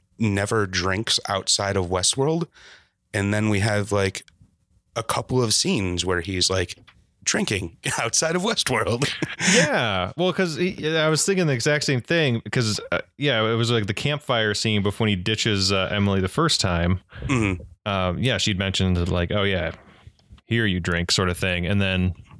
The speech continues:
Speaker 2: yeah, w-, what did he order up?
Speaker 1: Uh, I think it was just, like, a, uh, uh, sh-,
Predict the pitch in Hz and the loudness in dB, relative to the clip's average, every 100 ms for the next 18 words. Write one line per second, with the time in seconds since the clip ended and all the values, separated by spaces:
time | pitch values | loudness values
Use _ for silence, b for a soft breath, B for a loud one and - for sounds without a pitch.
0 | - - 98 90 - 110 123 127 135 131 | -8 -4 -2 -2 -2 -2 0 2 2 0
1 | - 131 135 139 135 - B B B B | 0 0 2 2 0 -2 B B B B
2 | B B B _ - 147 151 139 143 240 | B B B _ -2 0 0 0 0 0
3 | 120 110 - 107 95 107 98 95 95 92 | 0 0 0 0 0 0 2 2 2 0
4 | 92 90 92 107 104 92 90 95 - | 0 0 0 -2 -2 0 -2 -2 -4